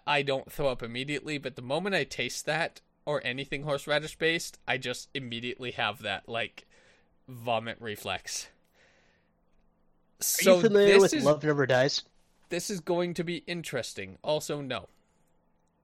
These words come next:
Speaker 2: Uh, watch that YouTube clip after we're done the episode.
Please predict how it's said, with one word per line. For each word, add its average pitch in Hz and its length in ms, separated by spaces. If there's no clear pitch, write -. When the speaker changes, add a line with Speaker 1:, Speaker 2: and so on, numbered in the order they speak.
Speaker 2:
Uh, 165 240
watch 180 180
that 170 200
YouTube 156 300
clip - 280
after 135 400
we're 135 100
done 131 300
the 123 280
episode. 131 460